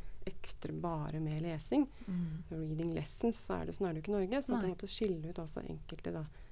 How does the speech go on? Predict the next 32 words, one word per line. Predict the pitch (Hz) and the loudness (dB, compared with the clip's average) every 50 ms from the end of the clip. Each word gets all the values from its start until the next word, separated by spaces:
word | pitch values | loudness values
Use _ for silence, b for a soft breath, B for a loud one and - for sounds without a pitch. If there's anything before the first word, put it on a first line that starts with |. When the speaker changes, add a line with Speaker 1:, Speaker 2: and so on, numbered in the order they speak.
| b b | b b
Speaker 1:
sekvenser | - - 202 - - 185 160 156 156 147 - - - 185 180 | 0 0 0 0 0 -2 -2 0 -2 -4 -2 0 0 0 0
av | - - 156 - | 0 -4 -2 2
timene | - 196 175 151 147 156 156 160 165 - b b b b b b | 4 4 4 2 0 0 0 -2 -2 -6 b b b b b b
hvor | 185 170 165 | -2 -2 0
det | 160 175 | 0 0
var | 196 202 | 2 2
naturlig | 190 190 - - 170 151 147 156 151 156 156 | 2 0 0 -2 -4 -2 -2 -2 -2 -2 -2
at, | 151 147 - - - 165 | -4 -6 -8 -8 -6 -4
eh, | 156 156 156 156 156 | -4 -4 -4 -4 -6
det | 165 - | -6 -2
kunne | - 214 190 160 156 | 0 0 2 2 0
forekomme | 156 - - - - - - - 151 156 160 165 | -2 -4 -4 -4 -4 -6 -6 -6 -6 -4 -4 -4
lesestrategier. | 160 156 - - - - - - - - - - - - | -6 -8 -10 -10 -10 -10 -10 -10 -10 -10 -10 -10 -8 -6
Speaker 2:
Mm. | 196 190 190 175 180 196 208 - | -4 -2 -2 -2 -2 -4 -4 -2
Speaker 3:
Mm. | 240 247 233 196 | 0 2 4 4
Speaker 2:
Og | 190 180 | 4 4
da | 196 | 4
fant | 202 - 180 160 165 156 - | 4 2 2 0 0 -2 -2
dere | - 170 180 | -2 0 0
et | 175 - | 0 0
bestemt | 180 175 - 170 170 170 - | 0 0 2 0 2 2 4
antall | 180 175 165 151 156 - 170 165 156 | 4 4 4 4 2 0 -2 -2 0
sånne | 156 180 175 165 156 | 2 2 2 2 2
sekvenser, | 156 - 165 165 - 165 156 156 156 - 196 190 | 0 -2 -2 0 0 0 0 0 0 2 4 6
gjorde | 185 170 160 | 6 6 6
dere | 170 165 | 4 2
ikke | 180 175 190 | 4 6 8
Speaker 1:
Ja, | 190 185 185 190 | 8 8 8 8
Speaker 2:
det | 196 202 | 10 10
i | 214 | 8
Speaker 1:
vi, | 226 | 8
Speaker 2:
det? | - 226 240 233 233 233 233 233 233 | 8 8 8 8 8 8 8 6 4